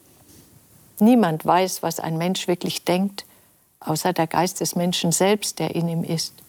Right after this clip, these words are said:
Und niemand kann Gottes Gedanken erkennen,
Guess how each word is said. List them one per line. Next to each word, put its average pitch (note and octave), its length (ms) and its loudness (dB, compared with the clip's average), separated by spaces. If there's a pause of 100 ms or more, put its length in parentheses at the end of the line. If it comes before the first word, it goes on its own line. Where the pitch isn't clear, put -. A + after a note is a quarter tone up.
(800)
Und G#3 220 6
niemand A3+ 640 6
kann F3+ 240 -2
Gottes A#3 400 -2
Gedanken A3 480 0
erkennen, F#3+ 640 -2